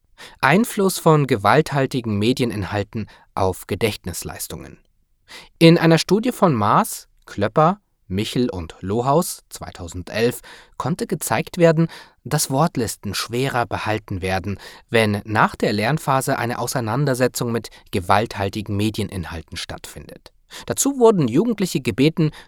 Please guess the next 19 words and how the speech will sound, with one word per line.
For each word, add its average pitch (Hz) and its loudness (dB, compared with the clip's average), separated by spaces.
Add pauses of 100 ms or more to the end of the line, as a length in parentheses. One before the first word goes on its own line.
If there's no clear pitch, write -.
zunächst - -4
Wortlisten 104 2
zu - -6
lernen. - -12 (480)
Im 123 -2
Anschluss 185 0
wurden 143 4
vier 156 2 (240)
Experimentalbedingungen 101 -4
realisiert. 82 -10 (600)
Ein 127 0
Teil - 0
der 220 -4
Jugendlichen 185 -2
wurde 156 0
mit 139 -2
gewalthaltigen 113 -2
Medieninhalten 95 -4
konfrontiert, - -12